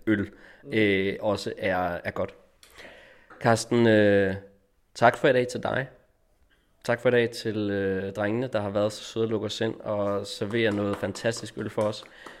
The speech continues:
Øhm, jeg kan love, der kommer et afsnit mere, øh, som vi skal til at optage nu, og det bliver så, øh, sendt ud på et senere tidspunkt, og der skal vi, øh, fortsætte med det her hypeøl, men vi, øh, rykker over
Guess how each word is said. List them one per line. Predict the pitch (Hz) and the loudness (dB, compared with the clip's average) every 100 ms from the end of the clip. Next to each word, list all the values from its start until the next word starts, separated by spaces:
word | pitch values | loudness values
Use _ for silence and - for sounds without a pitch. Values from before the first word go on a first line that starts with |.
| - | -4
Øhm, | 107 101 95 92 92 92 - - | 2 4 2 0 -4 -10 -12 -4
jeg | 110 | 0
kan | 123 | 4
love, | 135 | 4
der | |
kommer | 143 143 | 4 4
et | 120 | 4
afsnit | 135 - 139 | 2 -2 -6
mere, | 135 135 _ _ _ _ _ _ - | -6 -8 _ _ _ _ _ _ -2
øh, | 110 107 101 101 98 | 4 6 8 6 4
som | 113 101 | -2 -4
vi | |
skal | 98 107 | -6 -2
til | |
at | 123 | -2
optage | 120 123 | 0 -2
nu, | 120 123 - _ _ _ - | -2 -6 -14 _ _ _ -12
og | 101 | -10
det | 101 | -6
bliver | 110 98 | -4 -4
så, | - 110 104 98 | -2 -2 0 -2
øh, | 98 101 - _ _ _ _ | -4 -6 -10 _ _ _ _
sendt | - 92 | -10 -6
ud | 101 | -6
på | - 110 | -8 -10
et | |
senere | - 107 113 | -8 -6 -6
tidspunkt, | - 113 - 117 - | -6 -10 -8 -10 -10
og | - - | -16 -10
der | 101 | -8
skal | - - 104 101 | -8 -4 -4 -4
vi, | 95 95 | -8 -6
øh, | 95 101 | -6 -6
fortsætte | - 120 - 151 | -6 -6 -8 -8
med | 120 | -6
det | 123 | -4
her | 117 117 | 0 0
hypeøl, | 127 117 - - - _ _ | -2 -6 -10 -20 -20 _ _
men | 101 98 98 | -2 -2 0
vi, | 101 98 98 | -2 -2 0
øh, | 98 95 104 | 0 0 -2
rykker | 95 | -2
over | 85 123 143 113 | 2 4 6 4